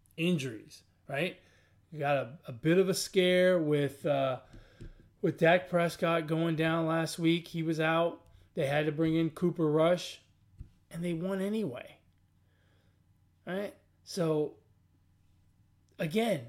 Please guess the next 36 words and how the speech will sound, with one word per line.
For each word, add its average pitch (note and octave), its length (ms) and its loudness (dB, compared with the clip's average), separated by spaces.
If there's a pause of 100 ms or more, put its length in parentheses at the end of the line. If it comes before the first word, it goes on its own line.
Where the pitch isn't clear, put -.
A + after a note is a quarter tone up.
(120)
they're E3 380 4
a F#3+ 60 2
good F3 400 4
football F#3+ 420 -2
team. - 220 -14 (580)
Someone's A3+ 560 2
gonna G#3+ 180 4
have G3 180 2
to F3+ 80 0
go F#3+ 120 6
to E3+ 80 2
Dallas D#3+ 440 2
and C#3+ 120 -2
try E3+ 160 0
to D#3 80 0
beat F3 300 -4
them C#3 180 -2
in B2+ 60 -8
the C3+ 60 -6
playoffs. C#3+ 680 -4 (440)
Someone's G3+ 540 -2
gonna G3+ 220 0
have F#3 260 -2
to D#3+ 100 -4
face F#3+ 360 -2
them E3 180 0
in D#3 80 -2
the D3+ 60 -4
playoffs D#3+ 540 0
and, C3+ 200 -6 (160)
and D3+ 120 -6
try E3+ 180 0
to D3+ 100 0
knock D#3 340 -2
them D#3 180 0
off. D#3+ 260 -4